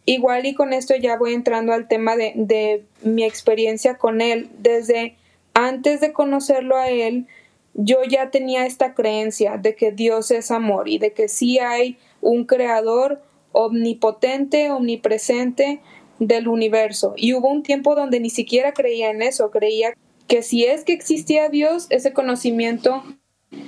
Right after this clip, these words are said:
no estaba disponible a mí como ser humano, pero, pero fui, Dios me fue llevando de la mano, incluso antes de saber que era Dios el que me estaba llevando de la mano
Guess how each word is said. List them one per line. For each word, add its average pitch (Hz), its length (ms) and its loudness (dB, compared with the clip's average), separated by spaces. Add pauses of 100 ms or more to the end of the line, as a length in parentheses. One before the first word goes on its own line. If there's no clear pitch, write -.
(140)
no 233 200 2
estaba 247 420 2
disponible 220 580 0
a 220 60 0
mí 214 160 -2
como 208 240 -2
ser 208 180 0
humano, 202 400 -2
pero, 208 280 2 (340)
pero 226 320 2
fui, 247 500 -2
Dios 233 400 -2
me 254 120 0
fue 254 200 0
llevando 226 380 0
de 226 100 0
la 226 140 -2
mano, 226 400 -2
incluso 220 400 -2
antes 220 320 -2
de 226 100 0
saber 214 500 0
que 208 180 0
era 202 160 2
Dios 202 360 -2
el 208 140 -2
que 208 100 -2
me 208 80 -4
estaba 202 260 0
llevando 202 340 -2
de 208 100 0
la 208 80 -2
mano 208 400 -2